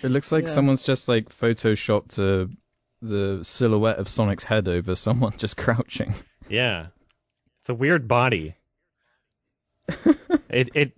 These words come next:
Speaker 3: like, already, it, it just feels like this is gonna fall into the same vein as, as Detective Pikachu, where it's like,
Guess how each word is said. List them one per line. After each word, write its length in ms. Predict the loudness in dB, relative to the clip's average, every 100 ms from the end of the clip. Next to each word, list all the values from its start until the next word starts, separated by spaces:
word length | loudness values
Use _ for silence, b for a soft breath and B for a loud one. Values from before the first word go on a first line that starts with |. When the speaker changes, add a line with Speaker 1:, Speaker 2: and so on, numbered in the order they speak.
| _ 0
Speaker 3:
like, 240 | 0 2
already, 540 | 4 4 4 4 4
it, 120 | 2 0
it 180 | -4
just 200 | -2 -4 _ _
feels 360 | -4 2 4 4
like 180 | 2 2
this 140 | 0
is 100 | 0
gonna 220 | 0 0
fall 260 | 2 4 4
into 220 | 2 0
the 100 | -2
same 380 | 0 0 2 0
vein 340 | 0 0 0
as, 320 | -2 -2 -6 -8
as 320 | -4 -4 -4
Detective 560 | -4 0 0 0 -2
Pikachu, 560 | 0 2 0 0 2 2
where 180 | 2 0
it's 140 | 0
like, 380 | 2 2 0